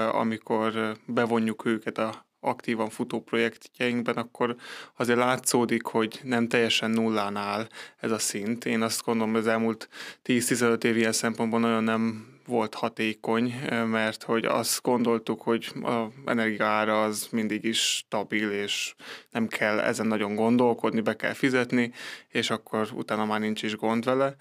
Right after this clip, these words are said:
De azért, ö, most már t-, ugye az új technológiák, a hőszivattyúk elterjedése, a szigetelések ezért, ö, leszivárognak szerintem a lakossági szintre.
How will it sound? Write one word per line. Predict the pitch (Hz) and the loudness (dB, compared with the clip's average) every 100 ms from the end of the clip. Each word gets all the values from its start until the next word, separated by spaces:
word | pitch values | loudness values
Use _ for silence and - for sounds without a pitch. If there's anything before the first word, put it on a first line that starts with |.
| - - - - | -16 -16 -16 -8
De | - 127 | 2 4
azért, | 127 127 127 123 | 4 4 2 2
ö, | 131 127 123 | 4 4 4
most | 127 123 131 | 4 2 2
már | 117 113 | 0 0
t-, | 110 | -2
ugye | 147 139 123 | -2 2 2
az | 117 | 2
új | 110 | -2
technológiák, | 113 131 131 120 117 110 117 110 110 - | 0 -2 2 2 2 2 2 2 0 -4
a | |
hőszivattyúk | 113 120 117 120 113 - 113 - | -6 -2 0 0 -2 -2 -4 0
elterjedése, | 110 107 117 107 104 - 107 104 98 | 0 0 0 0 0 0 0 0 -2
a | 95 | -2
szigetelések | - 113 117 - 113 110 107 - 110 | -2 0 0 0 0 0 0 -4 -4
ezért, | 117 113 110 107 - | -2 0 -2 -2 0
ö, | 113 113 113 120 | 0 0 0 0
leszivárognak | 113 - 113 107 101 107 107 107 | 0 0 0 0 0 0 -2 -4
szerintem | - 110 110 110 | -4 -4 -4 -4
a | |
lakossági | 110 - 113 - 104 110 | -4 -6 -6 -6 -6 -4
szintre. | - 131 123 135 135 | -2 -2 0 0 -2